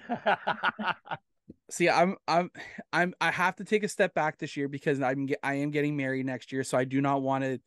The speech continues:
Speaker 2: I need to play nice with Jacqueline and make sure we have everything in order for next
Speaker 1: <laughs>
Speaker 2: year. So I don't think that weekend I'm gonna be able to come back up. <laughs>
Speaker 1: I'm just
Speaker 2: I would
Speaker 1: pulling
Speaker 2: love
Speaker 1: your leg,
Speaker 2: to.
Speaker 1: buddy.
Speaker 2: I know. I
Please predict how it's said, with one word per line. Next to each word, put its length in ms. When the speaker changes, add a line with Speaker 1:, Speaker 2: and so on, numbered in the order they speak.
Speaker 2:
I 140
need 220
to 100
play 240
nice 280
with 100
Jacqueline 380
and 80
make 120
sure 160
we 80
have 180
everything 360
in 80
order 200
for 160
next 280
Speaker 1:
<laughs> 0
Speaker 2:
year. 200
So 420
I 100
don't 280
think 180
that 180
weekend 300
I'm 80
gonna 160
be 80
able 140
to 60
come 180
back 220
up. 180
<laughs> 600
Speaker 1:
I'm 260
just 180
Speaker 2:
I 120
would 140
Speaker 1:
pulling 180
Speaker 2:
love 160
Speaker 1:
your 80
leg, 220
Speaker 2:
to. 120
Speaker 1:
buddy. 280
Speaker 2:
I 160
know. 240
I 220